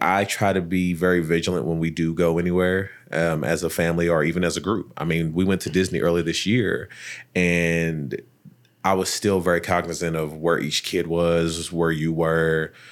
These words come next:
where, uh, your husband was, just because as a group, you know, there's so much going on anyway, just anywhere. You know, I think about the fact that even though this isn't directly connected, it's something I thought of.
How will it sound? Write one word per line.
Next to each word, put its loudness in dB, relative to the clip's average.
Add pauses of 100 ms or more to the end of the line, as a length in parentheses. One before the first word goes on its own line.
(380)
where, 0
uh, -2 (100)
your -2
husband 2
was, 2
just -6
because 0
as 0
a -2
group, 0
you 2
know, 0 (340)
there's 0
so 4
much 0
going 0
on 2
anyway, 0
just -2
anywhere. 0 (440)
You 0
know, 2
I 4
think 0
about 2
the -6
fact 0
that 0
even 2
though 4
this 0
isn't -4
directly 0
connected, -2
it's 0
something 0
I 0
thought 2
of. 0